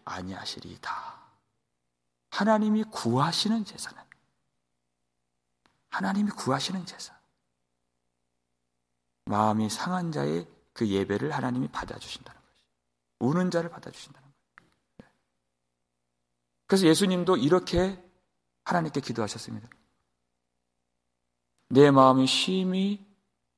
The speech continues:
괴롭고 죽게 되었으니." 이렇게 기도했어요. 여러분, 우리의 그 곤고함과 우리 영혼의 가련함과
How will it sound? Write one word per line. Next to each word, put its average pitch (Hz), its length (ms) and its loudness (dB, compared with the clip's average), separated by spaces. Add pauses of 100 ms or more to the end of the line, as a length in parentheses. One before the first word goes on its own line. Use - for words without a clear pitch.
(360)
괴롭고 131 840 -2
죽게 - 460 -8
되었으니." - 460 -12 (600)
이렇게 - 240 -20
기도했어요. - 420 -20 (1200)
여러분, 143 500 6 (2500)
우리의 135 380 4
그 131 420 0 (1800)
곤고함과 131 960 2 (420)
우리 120 220 4
영혼의 110 560 2 (1300)
가련함과 95 840 0